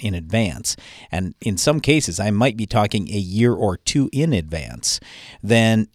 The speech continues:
it's hard to get potassium into the plant. So, for example, if I haven't done anything and I got, I look at my soil test and I go, "Ooh, man, I got one and a half percent base saturation K, um,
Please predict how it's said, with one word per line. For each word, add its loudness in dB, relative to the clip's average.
it's -4
hard 4
to 0
get 0
potassium 0
into -6
the -14
plant. -2
So, 0
for 6
example, 0
if -2
I 0
haven't 0
done 6
anything 0
and -4
I -2
got, -2
I -2
look -2
at -6
my -6
soil 4
test 2
and 0
I 0
go, 0
"Ooh, -2
man, -6
I -6
got -6
one 2
and 0
a -4
half -2
percent -2
base -2
saturation -2
K, 0
um, 2